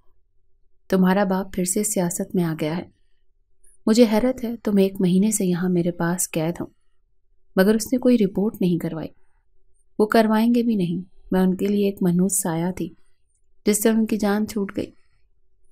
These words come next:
लेकिन हैदर शाह, अब मैं वाकई उनके लिए एक मनहूस साया बनना चाहती हूँ। मायरा की बात पर हैदर ने हैरत से उसे देखा।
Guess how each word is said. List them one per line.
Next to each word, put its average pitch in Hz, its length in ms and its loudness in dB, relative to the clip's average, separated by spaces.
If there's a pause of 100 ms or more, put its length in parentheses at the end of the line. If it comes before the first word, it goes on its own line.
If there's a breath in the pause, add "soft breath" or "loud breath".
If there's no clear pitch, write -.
(120)
लेकिन 247 240 4
हैदर 214 320 0
शाह, 262 240 -4
अब 202 240 -6
मैं 214 140 0
वाकई 185 460 0
उनके 196 260 -2
लिए 208 140 0
एक 202 120 -6
मनहूस 190 420 0
साया 175 240 -2
बनना 175 400 0
चाहती 175 440 -6
हूँ। - 140 -10 (1000)
मायरा 196 240 2
की 220 120 -2
बात 196 260 -2
पर 214 160 -2
हैदर 180 340 -2
ने 185 140 -4 (540)
हैरत 196 280 2
से - 140 -6
उसे 185 200 -4
देखा। 175 280 -8